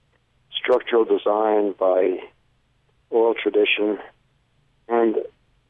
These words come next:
though, uh, some lay readers might say, you know, "Who cares where the Tewa, as they're called, came from?" I found it fascinating. I think it's, it's, it's, it's sort of cutting-edge science,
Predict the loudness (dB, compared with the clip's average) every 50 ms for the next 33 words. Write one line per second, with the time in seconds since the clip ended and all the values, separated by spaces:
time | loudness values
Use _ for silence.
0 | _ 0 2 4 4 4 4 4 4 2 -2 _ _ _ _ _ _ _ _ _
1 | _ _ _ _ _ _ _ _ _ _ _ _ _ _ _ _ _ _ _ -8
2 | -6 -4 0 0 -2 -2 -2 _ -20 -14 -4 -2 0 2 4 2 2 2 0 -2
3 | -6 -10 _ _ _ _ _ -6 -2 2 2 4 4 4 4 2 0 0 -2 -2
4 | 0 0 -2 -4 -2 0 2 2 4 2 0 -2 -6 _ _ _ _ -6 -4 -2
5 | -2 -2 -4 -4 -2 -4 -4 -4 _ -2 0 2 4 4 4 2 0 0 0 0
6 | 0 0 0 -4 -10 -10 -6 0 2 2 4 4 4 2 2 0 -2 -4 -8 -8
7 | -8 -8 -8 -8 -8 -6 -2 0 0 2 0 0 -4 -8 _ _ _ _ _ _
8 | _ _ _ _ 0 0 0 0 -2 -2 -2 -2 -2 -6 -10 -16 _ _ _ _
9 | _ _ _ _ _ _ _ _ _ -4 -4 -4 -2 -2 -2 0 0 -2 -2 -2
10 | -2 0 0 0 -2 -6 -8 -4 -2 -2 0 0 0 0 0 -2 -6 -8 -8 -10
11 | _ -12 -4 -4 -4 -4 -4 -12 -10 -12 -12 -10 -10 -14 -14 -14 -20 -20 -20 -20
12 | -10 -10 -10 -8 -8 -4 -2 -2 -2 -2 -6 _ -2 2 2 4 4 4 2 2
13 | 0 0 -2 0 0 0 0 0 0 0 -2